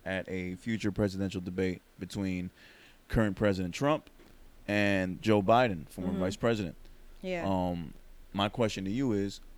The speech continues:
Speaker 1: are you down to see a, a debate with Joe Rogan moderating?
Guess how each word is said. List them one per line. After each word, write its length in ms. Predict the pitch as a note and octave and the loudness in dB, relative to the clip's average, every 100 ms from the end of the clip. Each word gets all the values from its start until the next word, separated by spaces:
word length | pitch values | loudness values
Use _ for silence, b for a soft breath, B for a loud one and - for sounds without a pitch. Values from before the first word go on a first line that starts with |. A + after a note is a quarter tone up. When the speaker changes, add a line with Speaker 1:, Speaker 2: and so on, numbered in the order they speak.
| - - - | -20 -12 0
Speaker 1:
are 100 | G2 | 2
you 120 | G#2+ | 4
down 280 | G#2 A2 A2 | 4 2 2
to 60 | |
see 180 | G#2 A2+ | -2 -2
a, 300 | G#2+ G#2 - | -2 -2 0
a 320 | G2+ G2 F#2+ F#2 | 2 4 2 0
debate 440 | F#2+ A2+ D#3+ - | 0 2 2 0
with 160 | G#2 F#2+ | -6 0
Joe 140 | G#2+ | 0
Rogan 280 | A2 A#2 A#2 | 2 2 2
moderating? 460 | B2+ D3 G#2+ C#3+ | 0 -2 -2 -4